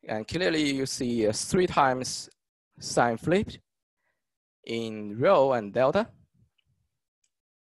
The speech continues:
which indicates that the magnetization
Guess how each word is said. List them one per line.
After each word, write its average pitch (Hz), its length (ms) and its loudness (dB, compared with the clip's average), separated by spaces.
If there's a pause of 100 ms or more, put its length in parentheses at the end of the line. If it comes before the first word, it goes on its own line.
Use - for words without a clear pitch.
(960)
which 123 200 -4
indicates 160 600 0
that 117 460 2 (720)
the 117 60 -2
magnetization 117 920 0